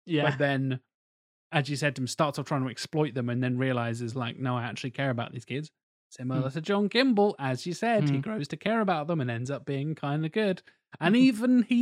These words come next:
Speaker 2: even teaches Ned. Like, he learns, like, Ned is like, "Oh, bro, fuck you, you stole my job,"
Speaker 1: Yeah.
Speaker 2: all this kind of stuff. Ned is then shown teaching guitar to the kids of, like, the
Speaker 1: <laughs>
Speaker 2: kindergarten kids at the
Speaker 1: Yeah.
Speaker 2: beginning. And it's like this whole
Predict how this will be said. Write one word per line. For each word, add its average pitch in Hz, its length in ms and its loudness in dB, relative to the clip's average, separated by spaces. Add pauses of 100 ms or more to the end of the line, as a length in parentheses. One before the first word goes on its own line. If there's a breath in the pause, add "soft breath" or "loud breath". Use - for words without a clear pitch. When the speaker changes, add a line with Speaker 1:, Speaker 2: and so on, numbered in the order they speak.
Speaker 2:
even 277 200 2
teaches 262 460 2
Ned. 254 460 2
Like, 147 260 -2
he 208 140 0
learns, 196 320 0
like, 190 180 -2 (320)
Ned 170 340 2
is 160 120 -4
like, 143 180 -4
"Oh, 160 320 0 (480)
bro, 160 420 0
fuck 147 220 -6
you, 151 100 -2
you 139 160 0
stole 139 220 -4
my 139 120 -2
job," 135 280 -2
Speaker 1:
Yeah. 143 220 4
Speaker 2:
all 135 100 -4
this 135 140 -2
kind 131 180 -6
of 120 60 -4
stuff. 117 240 -10 (720)
Ned 170 280 6
is 165 120 4
then 160 200 4
shown 151 360 4
teaching 160 380 0
guitar 151 420 -2
to 156 120 -4
the 160 120 -2
kids 147 420 -4
of, 135 100 -6
like, 139 240 0 (180)
the 131 160 -2
Speaker 1:
<laughs> 170 380 4
Speaker 2:
kindergarten 131 300 0
kids 123 320 -6
at 147 80 -6
the 139 60 0
Speaker 1:
Yeah. 160 420 6
Speaker 2:
beginning. 120 100 -6
And 190 100 -6
it's 135 140 -10
like 143 220 -4
this 151 180 -6 (100)
whole 151 480 0